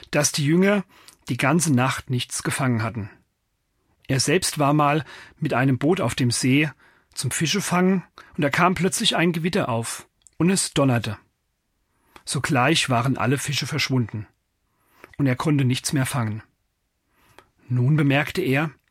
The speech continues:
dass die Jünger, die im Boot saßen, Donnersöhne genannt wurden. Da die Fische vor Donner Angst haben, seien sie abgehauen und somit hätten die Jünger die ganze Nacht nichts mehr gefangen.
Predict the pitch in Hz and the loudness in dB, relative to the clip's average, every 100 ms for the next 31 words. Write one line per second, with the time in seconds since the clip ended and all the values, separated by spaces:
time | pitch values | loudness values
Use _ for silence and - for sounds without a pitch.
0 | _ _ _ _ _ _ 139 - 156 135 | _ _ _ _ _ _ -4 -2 0 4
1 | 214 208 113 - - 143 113 123 156 175 | 4 4 0 -6 -6 -4 -2 -2 0 0
2 | 139 147 185 175 - - - _ _ _ | 0 2 2 0 -4 -20 -20 _ _ _
3 | _ 135 180 220 - 143 131 120 110 104 | _ 0 2 2 2 2 2 0 -2 -2
4 | 123 110 104 117 _ _ _ _ _ _ | -4 -6 -6 -12 _ _ _ _ _ _
5 | _ _ - - - 131 135 147 - - | _ _ -20 -12 -2 0 0 -2 -6 -8
6 | - 208 - - 160 151 165 208 202 214 | 0 2 2 0 0 2 0 2 0 0
7 | - 139 120 117 113 - - - _ - | -2 -2 -2 -2 -6 -10 -20 -20 _ -6
8 | 117 135 135 165 101 - 196 165 185 214 | 0 0 0 0 -2 -2 0 2 4 2
9 | - - - - 139 - 135 160 185 - | -2 -14 -20 -4 -2 0 2 2 2 0
10 | 151 160 123 131 160 139 113 120 143 147 | -2 0 2 4 4 2 2 2 2 2
11 | 120 - - 127 - 135 123 135 131 107 | 2 0 -4 -4 -2 -2 -2 -4 -4 -4
12 | 107 | -6